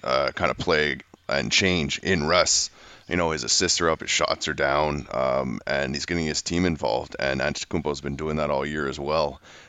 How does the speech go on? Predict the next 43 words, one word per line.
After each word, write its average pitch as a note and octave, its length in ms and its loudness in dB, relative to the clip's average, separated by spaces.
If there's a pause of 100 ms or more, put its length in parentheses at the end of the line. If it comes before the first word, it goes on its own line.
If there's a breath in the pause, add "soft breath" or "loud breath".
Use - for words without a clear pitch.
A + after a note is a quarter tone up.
(100)
uh, C#2+ 160 2
with D2+ 80 -2
some D2+ 160 0
other D2+ 180 0
guys C#2+ 200 0
stepping D2 300 -2
up. C#2+ 120 0
Middleton's D#2 480 -2
back. D2+ 420 -2 (140)
Um, E2 420 4 (300 loud breath)
so F#2+ 180 4
what F2+ 80 4
we're F#2+ 200 2
kinda C3+ 180 2
talking A2 260 2
about D#2 220 2
is D#2 280 -2 (460)
obviously A2 400 2
each E2+ 320 -4
conference C#2 480 -2
has, B1 260 0
has D#2 200 -4
their C#2 100 -4
top - 240 -2
dogs. G#1+ 340 -2
You A1+ 100 -10
got G1+ 180 -6
Golden C2+ 260 -2
State, C2+ 240 -2
you A#1+ 80 -6
got G#1+ 160 -6
San A#1+ 200 -2
Antonio, D2 420 -2
you A#1 80 -6
got G1+ 180 -8
Boston, - 380 -2
Toronto, B1+ 500 0
Cleveland, C#2 560 -4
um, A#1+ 380 -4
obviously G#1 440 -6 (180)
Houston, C#2 600 -6
uh, C#2+ 180 -4
uh, C#2+ 200 -2